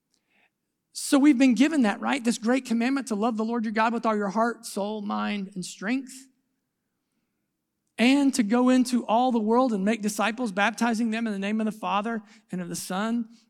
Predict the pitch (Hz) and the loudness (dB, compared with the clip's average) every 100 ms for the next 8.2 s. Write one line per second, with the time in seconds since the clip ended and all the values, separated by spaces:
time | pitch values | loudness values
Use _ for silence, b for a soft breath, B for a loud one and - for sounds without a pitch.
0 | _ 160 170 175 175 175 202 196 - - | _ -10 -8 -6 -6 -4 -4 -4 -8 -6
1 | 202 254 180 147 226 226 220 240 247 214 | -4 -4 -6 -2 -2 0 0 0 -2 -4
2 | 196 202 240 - 202 214 226 196 220 226 | -4 -4 -4 -2 -2 0 0 0 0 0
3 | 208 233 233 214 - 247 214 B B B | 0 0 0 -2 0 0 0 B B B
4 | 226 196 226 226 254 247 214 208 220 226 | -2 0 0 0 0 2 2 0 2 2
5 | 220 254 240 233 247 233 214 208 196 233 | 4 4 2 2 2 2 0 0 2 2
6 | 233 226 220 247 214 208 - 240 233 208 | 0 0 2 2 2 -2 0 -2 0 2
7 | 214 254 240 185 - 240 233 233 233 214 | 6 6 4 -4 -4 2 4 4 2 2
8 | 226 254 | 4 4